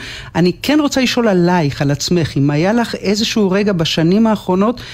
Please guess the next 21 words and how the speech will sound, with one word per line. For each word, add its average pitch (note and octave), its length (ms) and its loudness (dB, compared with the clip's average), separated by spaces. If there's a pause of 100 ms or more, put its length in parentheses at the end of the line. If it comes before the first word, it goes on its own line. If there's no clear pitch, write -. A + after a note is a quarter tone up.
(160)
שאמרת, B3 360 0
"אני A3+ 100 4
לא C4+ 80 4
רוצה D#4+ 200 0
בכלל C#4+ 280 0
את E4 100 -2
החיים D#4 320 2
האלה D4 160 2
באור C4 220 0
הזרקורים, A#3+ 500 0
תעזבו F#3 280 0
אותי D#4 180 2
מזה, E3 340 0
אני F3 160 2
מעדיפה F#3+ 360 2
לוותר A#3+ 580 0 (100)
על A#3 100 4
הייעוד G#3 560 2
הזה G#3+ 200 0
שלי G3 240 0
כשחקנית, G3 640 -2